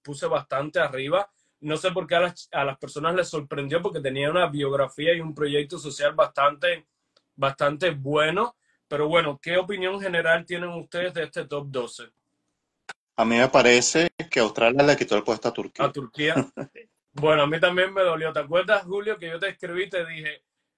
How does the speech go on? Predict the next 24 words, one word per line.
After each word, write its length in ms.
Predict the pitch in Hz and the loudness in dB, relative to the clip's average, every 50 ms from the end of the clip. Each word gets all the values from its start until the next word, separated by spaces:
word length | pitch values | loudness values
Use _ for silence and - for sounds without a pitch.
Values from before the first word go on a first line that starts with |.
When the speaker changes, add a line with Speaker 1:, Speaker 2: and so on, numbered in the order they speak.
| _ _ | _ _
Speaker 1:
"Me 160 | - 151 156 | -8 -4 0
da 180 | 156 156 165 185 | 2 2 2 2
la 60 | 208 | 0
impresión 360 | 208 185 190 180 175 202 214 | -4 -10 -10 -10 -8 -8 -8
de 120 | 214 202 170 | -8 -8 -6
que 40 | 170 | -6
van 120 | 165 165 | -4 -2
a 100 | 175 180 | -2 0
dejar 220 | 180 180 185 185 185 | 2 2 2 2 0
a 100 | 185 170 | -2 -4
Turquía 360 | 175 165 151 139 147 185 196 | -8 -16 -16 -12 -10 -10 -8
en 100 | 190 180 | -8 -10
el 160 | 165 147 139 | -10 -12 -12
top 240 | - 165 170 175 170 | -10 -10 -10 -10 -8
cuarenta", 720 | - 185 175 165 165 175 190 202 214 208 233 226 233 233 - | -4 -2 0 0 2 2 0 0 -2 -4 -2 -2 -2 -4 -6
y 180 | - 147 143 143 | -14 -10 -6 -4
así 260 | 143 139 139 - 151 | -4 -6 -6 -8 -12
mismitico 600 | 156 170 175 170 170 156 147 143 147 143 143 156 143 | -12 -10 -10 -10 -12 -12 -12 -12 -10 -8 -8 -8 -10
fue? 320 | 143 - 135 123 113 113 _ _ _ _ | -10 -10 -10 -10 -10 -10 _ _ _ _
Mm. 260 | 127 127 120 113 110 113 _ _ _ _ _ _ _ _ _ _ _ _ _ _ _ _ _ _ _ _ _ _ _ _ _ _ _ _ _ _ _ _ _ | -14 -12 -12 -12 -14 -16 _ _ _ _ _ _ _ _ _ _ _ _ _ _ _ _ _ _ _ _ _ _ _ _ _ _ _ _ _ _ _ _ _
Speaker 2:
Y 100 | - 104 | -6 -4
así 240 | 98 92 - - 98 | -4 -4 -4 -6 -2
Speaker 1:
Tony. 340 | 104 143 156 156 165 170 - _ _ _ _ _ _ - | 0 0 0 0 0 -6 -10 _ _ _ _ _ _ -12
Speaker 2:
fue. 200 | - 78 - | -12 -12 -12